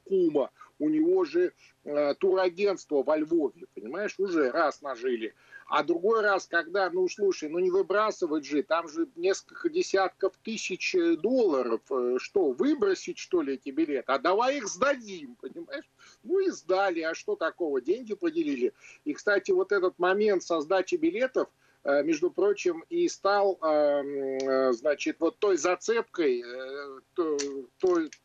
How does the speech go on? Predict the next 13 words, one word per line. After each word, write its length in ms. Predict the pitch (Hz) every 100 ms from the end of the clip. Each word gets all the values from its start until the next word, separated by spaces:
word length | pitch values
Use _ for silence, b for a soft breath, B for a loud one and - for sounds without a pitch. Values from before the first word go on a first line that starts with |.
| -
той 220 | 185 175
верёвочкой, 640 | 180 196 453 440 - -
за 120 | - -
которую, 500 | 165 151 190 180 160
когда 320 | 165 147 175
потянули 580 | 175 170 170 170 220 180
и 40 | 214
раскрутили 680 | - - 311 - 403 330
весь 200 | 285 349
клубок, 480 | - 294 285 370 392
там, 200 | - -
в 40 |
течение, 560 | - - 165 165 147 131